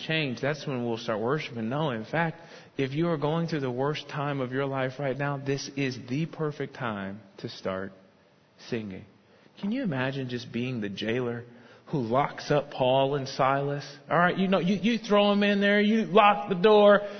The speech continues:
and you're on duty. Nobody wants the night shift, you know what I mean? And all of a sudden, midnight comes. And here come Paul and Silas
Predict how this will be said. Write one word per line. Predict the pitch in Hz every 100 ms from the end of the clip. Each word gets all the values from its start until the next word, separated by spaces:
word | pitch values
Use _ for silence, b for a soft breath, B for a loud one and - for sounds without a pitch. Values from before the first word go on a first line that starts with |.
| B -
and | 202
you're | 226 262
on | 220 196
duty. | 208 233
Nobody | 226 294 285 247
wants | 196 202 185
the | -
night | 165 185 180
shift, | - 156 139 151
you |
know | 214
what | 214
I | 185
mean? | 185 202 214 214
And | 208
all | 214 247
of | 247
a | 208
sudden, | - 269 254 202
midnight | 233 311 226 214 190
comes. | - 226 180 120 - - - - - b b b b b b -
And | 160
here | 202 190
come | 190 165
Paul | - 170 143
and | 131 127
Silas | - 95 - -